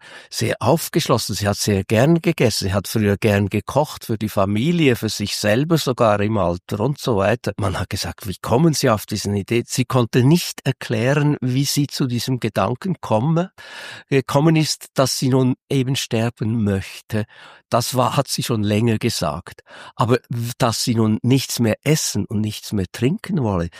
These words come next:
das war ganz neu. Das Personal hat sich überlegt, "Na, wir machen das ganz einfach. Wir stellen ihr ein Glas Wasser ans Bett und ihre Lieblingsschokolade, die hat sie fast immer genascht, wenn sie sie gesehen hat."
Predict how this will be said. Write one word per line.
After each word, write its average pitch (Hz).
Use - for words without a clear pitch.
das 104
war 92
ganz 92
neu. 80
Das -
Personal 139
hat 147
sich -
überlegt, 120
"Na, 113
wir 113
machen 107
das 101
ganz 101
einfach. 90
Wir 90
stellen 107
ihr 104
ein 101
Glas 101
Wasser 139
ans 143
Bett 139
und 131
ihre 120
Lieblingsschokolade, 117
die 120
hat 127
sie -
fast -
immer 147
genascht, 120
wenn 120
sie 117
sie 113
gesehen 107
hat." 82